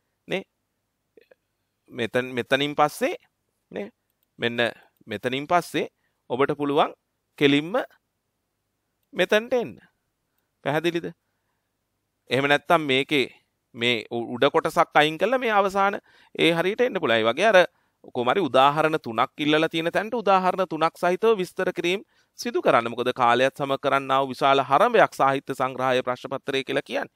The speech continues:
ඒ නිසා වැඩිපුර ලියන්න යන්නට එපා. අවශ්‍ය ප්‍රමාණයට නේ අවශ්‍ය උදාහරණ සංඛ්‍යාව පමණක් දක්වමින්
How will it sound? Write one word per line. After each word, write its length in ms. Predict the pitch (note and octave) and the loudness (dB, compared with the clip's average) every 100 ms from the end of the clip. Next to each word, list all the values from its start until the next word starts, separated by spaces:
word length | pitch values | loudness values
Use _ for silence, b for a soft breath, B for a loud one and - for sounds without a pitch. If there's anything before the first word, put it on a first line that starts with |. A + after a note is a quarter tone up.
| _ _ _ _ - | _ _ _ _ -4
ඒ 120 | A2+ | -4
නිසා 300 | A2+ C3+ A#2+ - _ _ _ | -2 0 0 -2 _ _ _
වැඩිපුර 340 | A2 C3 E3+ C4 B3+ - _ | 0 2 4 6 4 2 _
ලියන්න 360 | F3 F#3 F3 E3+ | 0 2 2 2
යන්නට 300 | D3+ C#3+ B2+ | 0 -2 -6
එපා. 300 | A2+ C3+ G#3+ | -2 0 2
අවශ්‍ය 440 | F#3+ D3+ - D#3+ | 2 0 -2 -4
ප්‍රමාණයට 640 | - B2 A2+ A2+ A#2+ C3 - - _ _ _ - | -4 -4 -2 -2 -2 -6 -6 -8 _ _ _ -8
නේ 180 | D#3 F#3 | -6 -2
අවශ්‍ය 380 | B2 C#3+ - | 0 0 -2
උදාහරණ 580 | D#3+ C#3 C#3+ C#3+ C#3 C#3 C3 | -2 2 2 2 -2 -2 -6
සංඛ්‍යාව 560 | - C3 C3 C3 B2+ B2 | -4 -4 -2 0 0 0
පමණක් 360 | G#2 A2 C3+ - | -6 -4 -2 0
දක්වමින් 460 | D#3+ - G#3 D#4 | -2 -2 -6 -8